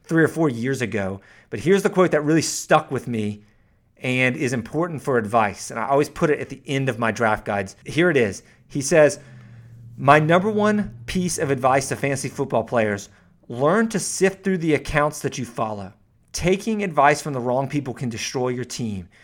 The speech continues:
Just because somebody has a platform does not mean they are good at this, nor that they can help you win. Some financial investors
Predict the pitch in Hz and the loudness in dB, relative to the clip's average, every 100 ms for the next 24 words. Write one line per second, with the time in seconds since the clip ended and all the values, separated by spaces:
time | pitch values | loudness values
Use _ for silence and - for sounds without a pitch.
0 | - _ 156 160 226 220 196 190 165 156 | -20 _ -4 -2 -2 -2 0 0 4 4
1 | 156 139 135 - 156 175 - 135 120 113 | 4 -2 -8 -2 0 0 -2 -6 -4 -6
2 | 113 _ - 113 123 139 170 180 147 139 | -10 _ -6 -6 -2 0 0 -2 -6 -4
3 | 127 123 120 - 139 151 - 101 82 - | -2 -2 -4 0 0 0 -4 -8 -8 -14
4 | - _ _ _ _ 107 117 160 240 185 | -16 _ _ _ _ -8 0 2 4 4
5 | 113 123 _ _ _ _ 131 - 139 135 | 2 -6 _ _ _ _ -6 2 0 2
6 | 110 139 143 143 131 113 123 104 87 - | 0 0 0 -4 -6 -2 -2 -2 -6 -18
7 | _ _ _ _ - 170 196 208 185 165 | _ _ _ _ 0 0 4 2 2 0
8 | 170 175 175 135 117 147 151 - 117 101 | -2 -2 -4 -4 -4 0 0 -2 -6 -8
9 | - | -10